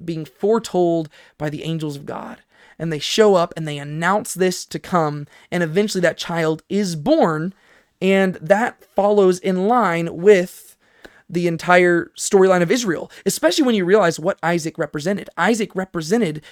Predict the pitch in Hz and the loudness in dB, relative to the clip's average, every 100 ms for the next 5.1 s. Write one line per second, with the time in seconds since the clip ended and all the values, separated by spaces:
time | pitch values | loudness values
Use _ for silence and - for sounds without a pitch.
0 | _ 180 - 165 - 220 202 170 165 151 | _ -6 -4 -6 0 0 0 -2 -6 -8
1 | 151 170 165 160 156 - 185 214 - - | -6 -4 -4 -6 -10 -8 -6 -6 -8 -12
2 | - - - 170 175 160 165 190 208 196 | -20 -12 -4 0 0 0 -4 -2 0 -2
3 | - - 185 202 156 156 165 - - - | -2 -4 -2 -2 -2 -6 -8 -10 -12 -4
4 | 208 190 147 - 170 - 214 220 151 - | -2 -2 -6 -4 -4 0 0 0 -4 -10